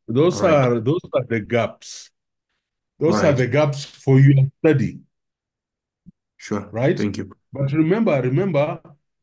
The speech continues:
Speaker 1: Christopher, those sub-issues are sitting under one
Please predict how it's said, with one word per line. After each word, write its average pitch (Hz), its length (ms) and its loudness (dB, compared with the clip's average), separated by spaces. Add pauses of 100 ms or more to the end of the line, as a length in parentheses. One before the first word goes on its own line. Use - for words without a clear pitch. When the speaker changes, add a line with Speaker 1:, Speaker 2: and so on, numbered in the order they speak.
(500)
Speaker 1:
Christopher, 135 580 -6 (760)
those 196 440 -2
sub-issues 139 1300 -4 (1080)
are 131 180 -2
sitting 151 880 -2 (720)
under 135 600 -2 (1500)
one 131 840 -2